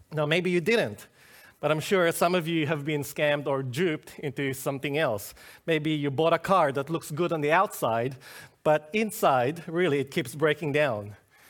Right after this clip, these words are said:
Maybe you bought a, a fake watch thinking that it was very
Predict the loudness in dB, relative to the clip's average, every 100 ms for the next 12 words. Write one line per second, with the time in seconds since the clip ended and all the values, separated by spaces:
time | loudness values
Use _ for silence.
0 | -20 -20 _ _ -4 -2 0 0 0 2
1 | 4 4 4 0 -6 _ -8 0 0 2
2 | 2 2 0 -10 -16 -4 -4 0 0 0
3 | 0 -2 2 2 2 -2